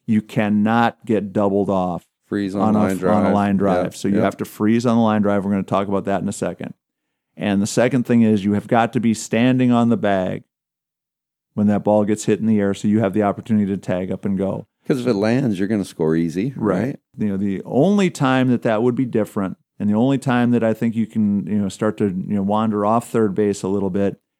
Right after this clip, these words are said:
Speaker 1: again, that blooper situation where the ball's not very deep, where you know if it gets caught, you're not gonna be able to tag up.
Speaker 2: Yep.
Speaker 1: Then, you know, you get back to the bag, you recognize what kind of ball it is, and then you might start to float down the line just enough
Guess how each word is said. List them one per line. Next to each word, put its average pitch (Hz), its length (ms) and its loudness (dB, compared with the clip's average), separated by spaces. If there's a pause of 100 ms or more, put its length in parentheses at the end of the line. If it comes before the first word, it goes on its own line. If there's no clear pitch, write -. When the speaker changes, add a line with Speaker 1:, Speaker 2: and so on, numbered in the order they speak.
Speaker 1:
again, 113 340 2
that 104 240 0
blooper 135 420 2
situation 113 720 -2
where 104 120 0
the 104 80 -2
ball's 104 440 0
not 104 340 0
very 135 320 2
deep, 147 400 -2 (320)
where 113 120 0
you 110 160 4
know 117 240 4
if 123 120 -2
it 104 120 -4
gets 120 280 -2
caught, 131 420 -2
you're 104 80 0
not 110 240 0
gonna 123 200 2
be 117 260 0
able 123 220 2
to 131 180 -6
tag 127 420 -4
up. 131 260 0 (260)
Speaker 2:
Yep. 95 240 -6 (240)
Speaker 1:
Then, 117 360 4
you 110 100 2
know, 107 60 2
you 107 160 2
get 131 240 0
back 143 240 0
to 135 60 -16
the 139 80 -2
bag, 113 320 0
you 107 100 0
recognize 117 640 -2
what 107 140 -4
kind 110 240 0
of 92 80 -4
ball 110 340 2
it 101 80 -2
is, 131 500 0 (240)
and 107 160 2
then 131 120 4
you 156 100 2
might 139 220 0
start 127 240 -4
to 120 80 -6
float 123 340 -4
down 117 220 0
the 113 80 0
line 113 400 0
just 123 360 -2
enough 120 500 0